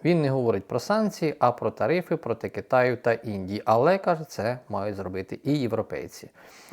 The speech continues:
Ну, а Марко Рубіо заявив про те, що Києву слід погодитися на домовленості щодо врегулювання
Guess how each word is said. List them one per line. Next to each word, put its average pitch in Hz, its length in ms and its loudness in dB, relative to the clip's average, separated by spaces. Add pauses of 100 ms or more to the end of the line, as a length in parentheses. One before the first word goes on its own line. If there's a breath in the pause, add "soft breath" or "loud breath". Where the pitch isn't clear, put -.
(140 loud breath)
Ну, 190 120 4
а 277 120 4
Марко 240 340 6
Рубіо 202 320 6
заявив 123 400 4
про 131 140 2
те, 127 220 2
що 123 200 -4
Києву 131 380 0
слід 123 300 -4
погодитися 165 680 2
на 110 120 0
домовленості 180 680 -2
щодо 139 260 0
врегулювання 104 640 -2